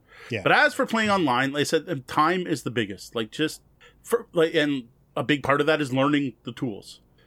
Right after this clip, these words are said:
Speaker 2: Like, even the one game we did run, still, like, I spent four hours, I think, at least, just trying to do what I did do in Roll twenty, which was just a matter of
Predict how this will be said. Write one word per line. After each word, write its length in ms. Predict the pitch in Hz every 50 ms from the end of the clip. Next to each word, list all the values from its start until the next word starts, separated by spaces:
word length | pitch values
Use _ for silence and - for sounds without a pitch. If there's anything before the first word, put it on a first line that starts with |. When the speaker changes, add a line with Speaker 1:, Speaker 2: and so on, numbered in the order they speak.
| _ _ -
Speaker 2:
Like, 200 | - 143 127 - _ _ _ _ _ -
even 320 | 180 208 233 247 214 190
the 60 | 175 139
one 260 | 127 143 156 165 156
game 220 | 143 151 151 147
we 100 | 139 127
did 300 | 107 113 127 165 160 120
run, 320 | 113 110 107 104 92 92 -
still, 340 | - - - 139 143 147 120
like, 200 | 123 120 - 151
I 120 | 185 226
spent 400 | - - - 123 110 104 - -
four 300 | - - 127 127 131 127
hours, 420 | 117 113 127 127 190 214 208 -
I 80 | 190 180
think, 220 | - 190 185 175
at 100 | 180 143
least, 240 | 139 151 175 170 -
just 160 | - 170 170
trying 220 | - - 175 160 156
to 80 | 139
do 180 | 123 - 143 160
what 160 | 170 170 147
I 80 | 135 131
did 240 | 120 117 190 175 127
do 200 | 127 131 117 120
in 100 | 113 113
Roll 160 | 117 117 120
twenty, 300 | 117 - 120 117 123 123
which 180 | 117 123 123 123
was 160 | 131 123 -
just 160 | 185 170 -
a 40 | 165
matter 300 | 143 147 160 165 156 143
of 140 | 127 107